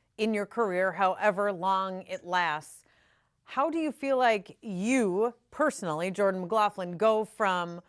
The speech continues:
where you are now to an established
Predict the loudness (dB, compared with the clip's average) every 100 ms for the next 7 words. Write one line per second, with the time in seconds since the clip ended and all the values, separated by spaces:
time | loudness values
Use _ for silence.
0 | _ _ _ _ 2 4 4 2 0 2
1 | 2 0 -2 0 0 0 -4 -6 -8 -4
2 | -2 -2 -4 -6 _ _ _ _ _ _
3 | _ -2 -2 -4 2 6 6 4 2 2
4 | -2 -16 _